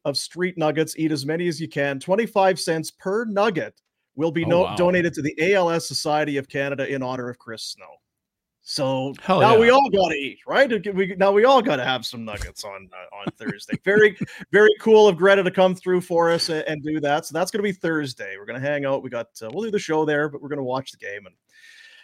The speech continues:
Speaker 1: was, now, was that forty-two? How many did we see on the tabletop there?
Speaker 2: That was, uh, I think forty-two and change. I think they came in tens, and there was five plates of ten.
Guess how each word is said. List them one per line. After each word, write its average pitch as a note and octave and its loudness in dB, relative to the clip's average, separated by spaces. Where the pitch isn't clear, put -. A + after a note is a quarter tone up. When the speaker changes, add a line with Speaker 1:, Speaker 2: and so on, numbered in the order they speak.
Speaker 1:
was, D#3 0
now, F3+ 8
was E3+ 4
that F#3+ 8
forty-two? F#3+ 2
How F#3+ 6
many G3+ 0
did F3+ 2
we E3 -2
see F3+ -2
on D#3 2
the C#3 -4
tabletop C#3 -6
there? - -18
Speaker 2:
That C#3 6
was, D3+ 6
uh, C#3+ 8
I B2+ 0
think E3 2
forty-two D#3+ 4
and C3 6
change. C#3+ 6
I C3+ 8
think D#3 2
they F3+ 4
came E3 4
in C#3 4
tens, D#3+ 0
and C#3 2
there C3 2
was B2 0
five C#3 4
plates C3+ 0
of A2+ -12
ten. F2 -6